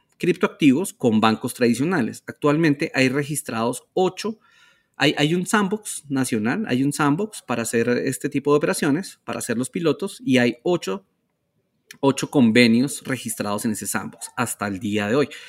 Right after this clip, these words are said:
Entonces la legislación sigue siendo muy débil en los países en general.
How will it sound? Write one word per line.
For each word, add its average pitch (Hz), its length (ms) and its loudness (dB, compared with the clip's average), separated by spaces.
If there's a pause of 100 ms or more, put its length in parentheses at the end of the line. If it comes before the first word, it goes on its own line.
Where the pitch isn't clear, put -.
(180)
Entonces 120 380 0
la 139 100 4
legislación 110 560 -2
sigue 131 200 -2
siendo 117 280 0
muy 117 260 2
débil 117 360 0
en 107 100 0
los 104 160 -8
países - 540 -8 (300)
en 104 200 -6
general. 113 480 0